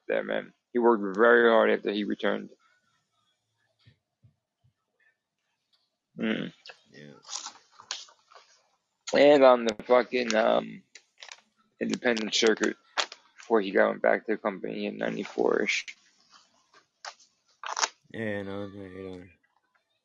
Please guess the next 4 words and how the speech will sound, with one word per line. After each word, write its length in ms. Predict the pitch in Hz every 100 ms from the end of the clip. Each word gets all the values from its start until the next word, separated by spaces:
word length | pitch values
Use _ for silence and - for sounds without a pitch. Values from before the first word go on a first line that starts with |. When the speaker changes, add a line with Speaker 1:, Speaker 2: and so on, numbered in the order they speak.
| _ _ _ _ _ _
Speaker 2:
No, 120 | - 92
no. 160 | 98 104 107 - _ _ _ _ _ _ _ _ _ _
Yeah. 240 | - - - 104 95 _ _ _ _ _ _ _ _ _ _ _ _ _ _ 466 466 _ _ _ _ _ _ _ _ _ _ _ _ _ _
Yeah. 220 | 76 80